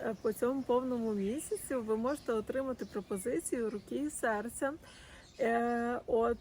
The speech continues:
або приймете рішення, наприклад, женитися на своїй другій половинці.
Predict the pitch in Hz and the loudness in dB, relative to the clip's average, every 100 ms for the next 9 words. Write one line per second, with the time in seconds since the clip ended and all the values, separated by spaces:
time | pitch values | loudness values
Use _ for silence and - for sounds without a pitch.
0 | - 220 202 240 262 247 226 247 240 226 | -2 0 4 8 10 8 4 2 0 2
1 | 214 208 208 220 240 220 214 208 226 220 | 2 2 0 -2 -2 0 0 -2 -4 -2
2 | 240 233 254 302 285 208 196 226 220 240 | -2 -2 -4 -2 0 0 0 -2 -2 -2
3 | 254 247 233 233 233 240 240 226 233 226 | 0 0 0 -2 -4 -4 -2 -2 0 0
4 | 226 240 226 220 220 226 233 262 | 0 0 2 2 2 0 0 -4